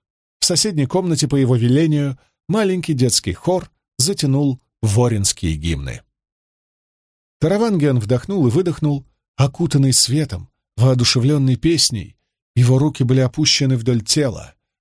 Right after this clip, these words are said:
Он был способен на что угодно, поглощён удовлетворением от работы собственного разума, который был чист и свободен, как ему казалось, впервые за целую вечность.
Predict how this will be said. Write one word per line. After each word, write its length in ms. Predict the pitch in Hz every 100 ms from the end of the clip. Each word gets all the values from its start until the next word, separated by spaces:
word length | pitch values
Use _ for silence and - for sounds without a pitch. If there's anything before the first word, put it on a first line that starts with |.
| _
Он 340 | 147 151 175 175
был 160 | 202
способен 760 | - - 185 - 147 143 147 143
на 120 | 135
что 240 | - 131
угодно, 640 | 127 123 151 135 101 62 _ _ _ _ _
поглощён 920 | 175 185 147 156 156 - - 185 170 -
удовлетворением 1080 | 165 156 143 156 147 139 139 143 135 131 127
от 120 | 120
работы 360 | 123 123 123
собственного 760 | 117 131 113 - 113 113 113 113
разума, 640 | 123 147 104 104 71 - _ _ _ -
который 320 | 135 139 131
был 200 | 123 123
чист 540 | - - 160 - - -
и 60 |
свободен, 760 | 135 - 120 107 104 73 69 62 _ _ -
как 200 | 131 -
ему 160 | 107 104
казалось, 460 | 104 127 135 110 -
впервые 680 | - 135 139 160 196 175
за 200 | 139 139
целую 500 | 131 - 135 127 120
вечность. 760 | 113 120 110 - - - -